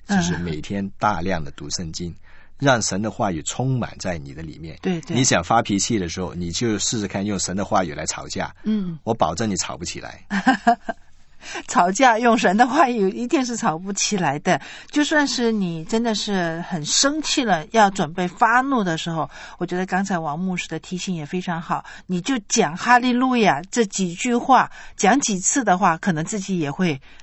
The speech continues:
Speaker 1: 慢慢沉淀下来了。
Speaker 2: 是。
Speaker 1: 呃，我
Speaker 2: 而且你知道神很好玩啊。
Speaker 1: 嗯。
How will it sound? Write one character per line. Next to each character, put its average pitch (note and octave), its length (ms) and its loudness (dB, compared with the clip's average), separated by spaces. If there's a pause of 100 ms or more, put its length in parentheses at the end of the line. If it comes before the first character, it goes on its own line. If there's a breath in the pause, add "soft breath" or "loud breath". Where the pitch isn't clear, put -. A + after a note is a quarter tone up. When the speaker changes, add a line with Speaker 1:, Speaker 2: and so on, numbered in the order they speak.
Speaker 1:
慢 G3+ 180 2
慢 E3+ 200 0
沉 D3+ 260 -6
淀 F3+ 220 -2
下 D#3+ 240 -4
来 A#2+ 220 -12
了。 B2 140 -16 (360 soft breath)
Speaker 2:
是。 - 360 -10 (240)
Speaker 1:
呃， D#3 500 -6
我 F3+ 160 0
Speaker 2:
而 E3+ 40 6
且 E3+ 120 6
你 A#2 160 4
知 C3+ 80 6
道 D3+ 80 8
神 B2+ 180 2
很 A#2 180 2
好 G#2+ 160 0
玩 D3 220 -6
啊。 E3 60 -2
Speaker 1:
嗯。 F#3+ 340 4